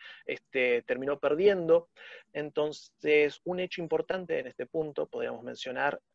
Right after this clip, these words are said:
cuando hace una, cuando mediante la alianza con Francia va a combatir a los ingleses y pierden la batalla de Trafalgar, lo que es un duro golpe para la posición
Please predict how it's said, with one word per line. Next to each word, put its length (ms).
cuando 320
hace 180
una, 180
cuando 480
mediante 340
la 80
alianza 340
con 200
Francia 540
va 220
a 40
combatir 560
a 160
los 180
ingleses 400
y 60
pierden 400
la 80
batalla 500
de 60
Trafalgar, 600
lo 180
que 100
es 100
un 160
duro 220
golpe 380
para 220
la 120
posición 640